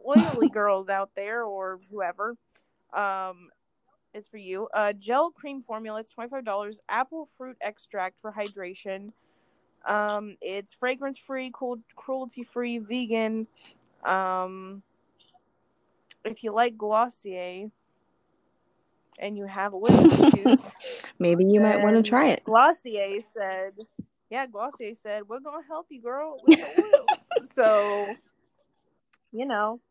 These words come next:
Speaker 1: Glossier is another brand I also really wanna try. I like their aesthetic. Um,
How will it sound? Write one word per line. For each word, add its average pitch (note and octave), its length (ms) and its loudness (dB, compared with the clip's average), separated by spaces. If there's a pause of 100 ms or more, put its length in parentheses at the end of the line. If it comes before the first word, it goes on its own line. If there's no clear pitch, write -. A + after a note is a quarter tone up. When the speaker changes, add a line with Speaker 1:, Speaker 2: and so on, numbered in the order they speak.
(520)
Speaker 1:
Glossier E4 340 0
is F#4+ 80 0
another A#3 240 -4
brand A3+ 220 -8
I G#3+ 80 -6
also G#3+ 260 -6
really A3 200 -12
wanna A3 180 -14
try. G#3 320 -6
I G3 40 -4
like F#3+ 220 -6
their F#3+ 180 -10
aesthetic. G3+ 500 -10 (760)
Um, D#3 540 -14